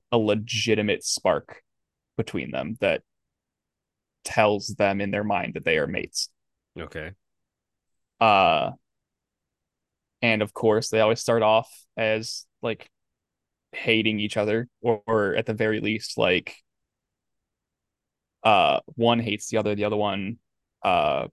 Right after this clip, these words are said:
Speaker 1: begrudgingly has to deal with this person.
Speaker 2: L-, hate, oh, what is it?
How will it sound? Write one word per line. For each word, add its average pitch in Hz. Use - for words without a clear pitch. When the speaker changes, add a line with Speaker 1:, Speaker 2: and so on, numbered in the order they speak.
Speaker 1:
begrudgingly 98
has 92
to -
deal 87
with 82
this -
person. -
Speaker 2:
L-, 123
hate, 139
oh, 95
what 90
is 80
it? 80